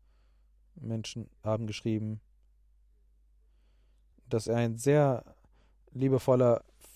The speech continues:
besonderer Mensch war. Das Kind hat eine Liebe zum Khilafat, eine ganz besondere Liebe, und er schrieb mir auch immer Briefe.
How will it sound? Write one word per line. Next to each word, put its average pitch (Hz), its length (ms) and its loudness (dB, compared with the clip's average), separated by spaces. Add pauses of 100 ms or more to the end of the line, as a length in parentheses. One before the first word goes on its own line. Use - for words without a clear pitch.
(240)
besonderer 123 580 2 (200)
Mensch 110 340 -6
war. 107 220 4
Das 101 180 -8
Kind 123 340 -4 (480)
hat 117 280 -2
eine 117 160 0
Liebe 131 260 2
zum 123 160 -6
Khilafat, 117 400 0
eine 113 140 -2
ganz 117 180 -2
besondere 113 340 -2
Liebe, 117 300 -2
und 113 180 -10
er 110 60 -4
schrieb 131 220 -4
mir 131 120 0
auch 110 60 -4
immer 123 200 0
Briefe. 123 420 -2